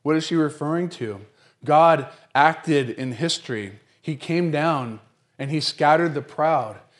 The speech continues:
He brought down the mighty. He defeated strong armies. He toppled kingly thrones. This is the language of the Exodus. Mary looks back in the rearview mirror of history and recognizes that even, uh, the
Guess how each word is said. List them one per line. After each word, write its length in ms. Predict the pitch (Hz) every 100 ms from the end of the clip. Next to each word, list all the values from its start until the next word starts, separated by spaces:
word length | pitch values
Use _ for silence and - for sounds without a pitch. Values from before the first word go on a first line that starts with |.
| _
He 140 | - 165
brought 420 | 127 160 165 151
down 240 | 165 170
the 80 | 160
mighty. 540 | 151 147 170 147 120 107
He 160 | 143
defeated 640 | 131 139 - 175 170 135
strong 480 | - - 151 170 170
armies. 800 | - 139 165 156 113 101 - - _ -
He 180 | 165 156
toppled 720 | - 170 180 156 123 107 - _ _ _
kingly 400 | - 180 190 170
thrones. 520 | 131 - 156 170 131 127
This 180 | 143
is 140 | 160 143
the 80 | 151
language 340 | 156 180 165
of 120 | 160
the 160 | 160 -
Exodus. 640 | - - 151 110 92 - _ _ -
Mary 300 | 143 165 175
looks 240 | 170 160
back 400 | 139 156 165 - - -
in 120 | 156
the 80 | 151
rearview 520 | 135 156 175 170 175
mirror 260 | 156 160 160
of 180 | 127 -
history 480 | 175 - 139 120 - _ -
and 160 | 147
recognizes 760 | 151 185 180 156 139 120 127 113 _ _
that 260 | 165 151 151
even, 480 | 190 220 147 123 107 _ 139
uh, 140 | 139
the 360 | 139 156 151